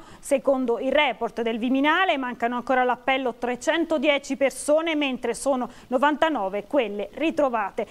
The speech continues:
Nell'ottantaquattro per cento dei casi si tratta di minori stranieri ospiti di centri di accoglienza. Per quanto riguarda i settantanove lucani scomparsi lo scorso anno, si tratta soprattutto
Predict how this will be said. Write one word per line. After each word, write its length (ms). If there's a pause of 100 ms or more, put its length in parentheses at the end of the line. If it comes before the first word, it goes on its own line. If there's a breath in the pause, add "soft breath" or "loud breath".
(140 loud breath)
Nell'ottantaquattro 800
per 160
cento 340
dei 160
casi 340
si 180
tratta 380
di 140
minori 500
stranieri 640
ospiti 540 (160 loud breath)
di 180
centri 480
di 120
accoglienza. 760
Per 160
quanto 280
riguarda 500 (220 loud breath)
i 80
settantanove 680
lucani 440
scomparsi 800
lo 100
scorso 460
anno, 340
si 160
tratta 320
soprattutto 720